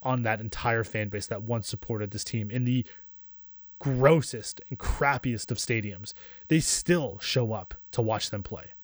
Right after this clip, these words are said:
And this is why I think after all of the things that they've lost,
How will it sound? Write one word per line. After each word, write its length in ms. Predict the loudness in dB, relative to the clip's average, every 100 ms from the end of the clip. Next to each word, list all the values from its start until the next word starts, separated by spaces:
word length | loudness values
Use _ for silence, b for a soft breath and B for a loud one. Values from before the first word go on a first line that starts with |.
| B B B B B
And 160 | 2 4
this 120 | 4
is 100 | 4
why 180 | 4 2
I 80 | 0
think 440 | -2 -4 -6 -14 B B B -4
after 280 | 0 0 4
all 220 | 4 6
of 60 |
the 80 | 4
things 200 | 2 2
that 100 | 4
they've 180 | 4 4
lost, 540 | 2 0 -4 -8 -14